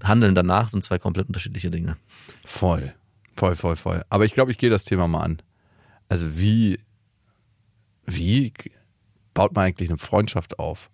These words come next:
Speaker 1: Gute Frage. Habe ich mich auch gefragt. Vor allem, wenn man früher, ma-, die meisten Freundschaften, die man ja hat,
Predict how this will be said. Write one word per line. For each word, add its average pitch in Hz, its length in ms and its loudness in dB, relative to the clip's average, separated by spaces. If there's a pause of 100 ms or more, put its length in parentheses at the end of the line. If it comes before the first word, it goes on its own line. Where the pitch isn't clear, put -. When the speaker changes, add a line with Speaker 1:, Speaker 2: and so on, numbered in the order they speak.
(120)
Speaker 1:
Gute - 180 -4
Frage. 160 320 2 (420)
Habe 85 100 -8
ich 90 60 -8
mich 104 120 -2
auch 147 80 -6
gefragt. - 400 -8 (1120)
Vor 101 120 0
allem, 104 180 6
wenn 101 80 4
man 98 300 2
früher, 117 420 2
ma-, 95 280 -2
die 101 120 -2
meisten 104 340 2
Freundschaften, 110 500 0
die 95 80 -2
man 92 160 2
ja 90 160 0
hat, - 240 -2